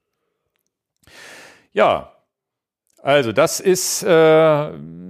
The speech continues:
so viel habe ich jetzt, glaub ich, alles zusammengefasst. Gleich kommen wir zu den, äh,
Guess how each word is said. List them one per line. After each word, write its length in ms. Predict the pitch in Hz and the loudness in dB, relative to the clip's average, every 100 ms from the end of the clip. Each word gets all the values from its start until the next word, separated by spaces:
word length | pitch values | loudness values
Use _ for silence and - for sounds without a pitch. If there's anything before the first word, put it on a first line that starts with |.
| 185 160 | -16 -8
so 200 | 147 170 | -4 0
viel 200 | 165 147 | 2 2
habe 140 | 151 | 0
ich 80 | 143 | -2
jetzt, 200 | 143 - | -4 -2
glaub 200 | 139 143 | -4 -4
ich, 160 | 135 | -6
alles 340 | 143 143 147 - | -4 -2 -4 -6
zusammengefasst. 760 | 131 120 151 170 196 208 - | -4 -4 -4 -4 -2 -2 -4
Gleich 240 | 139 143 113 | -8 -8 -4
kommen 160 | 131 | -2
wir 100 | 127 | -2
zu 180 | 117 127 | -4 -8
den, 500 | 117 110 104 101 92 | -4 -4 -4 -8 -10
äh, 420 | - 87 82 78 | -6 -4 -2 -4